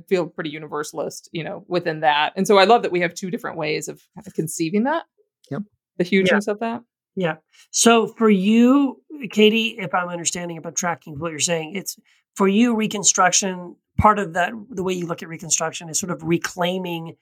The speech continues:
Speaker 3: um, without apology, the terminology of,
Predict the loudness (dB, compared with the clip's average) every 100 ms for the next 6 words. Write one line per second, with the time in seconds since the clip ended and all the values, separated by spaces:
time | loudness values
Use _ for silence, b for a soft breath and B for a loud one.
0 | _ _ _ _ 0 4 4 2 -4 -8
1 | -16 -20 _ -2 2 6 4 2 0 0
2 | 2 -2 -6 -6 -6 -8 -2 0 0 -2
3 | -2 -4 -6 -8 -10 -10 -10 -12 -14